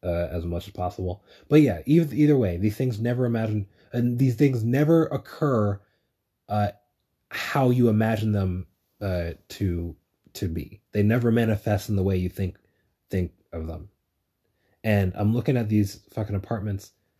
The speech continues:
and, uh, I'm like, "Shit." I'm thinking of it so fucking much. And now I'm like, "Damn it. Is it, does this mean it's not gonna happen?" You know? That's why, and that's why I'm, like,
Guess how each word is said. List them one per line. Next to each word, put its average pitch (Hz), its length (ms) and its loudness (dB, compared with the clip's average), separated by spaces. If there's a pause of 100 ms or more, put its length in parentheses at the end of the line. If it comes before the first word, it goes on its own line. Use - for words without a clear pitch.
(220)
and, 95 420 -2 (540)
uh, 90 360 -2 (100)
I'm 92 200 -4
like, 90 380 -4 (240)
"Shit." - 520 -4 (1300)
I'm 120 120 0
thinking 156 380 4
of 131 120 4
it 135 100 -2
so 165 440 4
fucking 139 480 -4
much. 131 300 0
And 113 120 -2
now 143 180 2
I'm 135 80 2
like, 110 220 0
"Damn 156 240 4
it. 90 140 0
Is 131 180 4
it, 127 240 4
does 165 180 6
this 175 140 4
mean 165 220 6
it's 127 80 0
not 131 120 0
gonna 110 140 -2
happen?" 104 360 -6 (200)
You 113 100 -6
know? 123 300 -2 (240)
That's 185 180 6
why, 208 240 6
and 151 360 0 (300)
that's 165 320 0
why 165 320 0
I'm, 156 180 4
like, 147 320 0